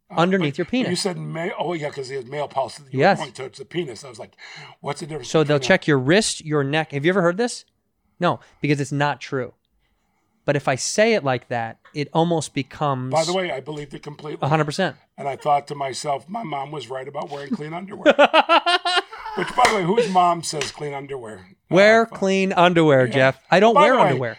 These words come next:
Speaker 1: by the way, do you have to be told to wear clean underwear,
Speaker 2: Yeah, in
Speaker 1: Ethan?
Speaker 2: what world?
Speaker 1: Oh, my God.
Speaker 2: Like, you know what's so funny? I was a,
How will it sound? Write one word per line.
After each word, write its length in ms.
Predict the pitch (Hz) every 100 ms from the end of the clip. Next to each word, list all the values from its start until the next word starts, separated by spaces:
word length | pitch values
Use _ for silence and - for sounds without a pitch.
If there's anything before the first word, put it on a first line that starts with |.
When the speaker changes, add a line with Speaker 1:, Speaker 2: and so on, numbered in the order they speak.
| -
Speaker 1:
by 80 | 285
the 60 | 294
way, 160 | 196
do 160 | 180 208
you 80 | 311
have 120 | 302
to 60 | 277
be 120 | 196
told 580 | - - 135 165 190 -
to 80 |
wear 220 | 185 202 185
clean 280 | 180 170
underwear, 440 | 190 175 190 196 160
Speaker 2:
Yeah, 160 | 156
in 80 | 143
Speaker 1:
Ethan? 40 | 156
Speaker 2:
what 100 | 160
world? 260 | 147 135 - - -
Speaker 1:
Oh, 360 | 196 180 143
my 220 | 110 95 95
God. 120 | - 156 - - _
Speaker 2:
Like, 140 | 147 160
you 60 |
know 80 | 165
what's 100 | 180
so 80 | 156
funny? 140 | 165
I 80 | 151
was 160 | 147
a, 120 | 143